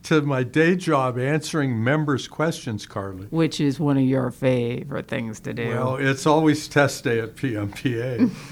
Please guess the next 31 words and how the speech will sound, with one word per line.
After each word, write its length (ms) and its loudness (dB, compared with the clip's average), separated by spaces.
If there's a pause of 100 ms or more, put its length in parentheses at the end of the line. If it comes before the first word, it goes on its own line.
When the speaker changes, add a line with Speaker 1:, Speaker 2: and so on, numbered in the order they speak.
(240)
Speaker 2:
<laughs> 500 -10
Speaker 1:
I 140 4
am 120 4
working 380 2
on 160 2
some 200 -4
programs 680 -4
for 240 0
our 120 0
upcoming 680 -4 (120)
update 460 -2
meeting 540 -4 (480)
and 340 -2
a 80 -4
session 600 -4
for 200 -6
the 240 -8
N 160 -4
T 240 -8
C. 460 -10 (680)
And 180 -6
you 140 0
know, 400 -2 (420)
I 160 2
think 280 0
our 160 -2
listeners 520 -2
might 300 0
really 500 -2
be 220 -4
interested 720 -8